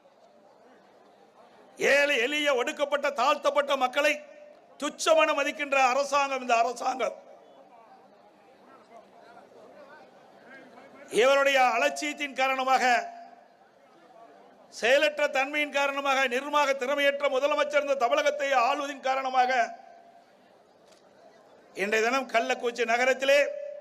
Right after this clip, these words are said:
கள்ளச்சாராயம் குடித்து சுமார் ஐம்பத்தெட்டு பேர் மறந்து, ம-, மரணம் அடைந்ததாக அரசு சொல்கிறது. ஆனால் ஸ்-, ஊடகத்தின் பத்திரிகையிலும்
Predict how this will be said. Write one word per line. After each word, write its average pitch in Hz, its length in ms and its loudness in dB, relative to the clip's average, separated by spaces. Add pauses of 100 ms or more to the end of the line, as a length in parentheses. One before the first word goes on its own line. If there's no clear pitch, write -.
(280)
கள்ளச்சாராயம் 240 680 0
குடித்து 277 560 0 (760)
சுமார் 240 580 2 (1200)
ஐம்பத்தெட்டு 226 680 -2
பேர் 254 260 4
மறந்து, 233 420 0
ம-, 214 180 -10 (320)
மரணம் 269 380 2
அடைந்ததாக 233 520 2
அரசு 247 340 -4
சொல்கிறது. 220 680 -2 (460)
ஆனால் 214 340 2
ஸ்-, - 300 -12 (460)
ஊடகத்தின் 240 600 2
பத்திரிகையிலும் 233 760 -2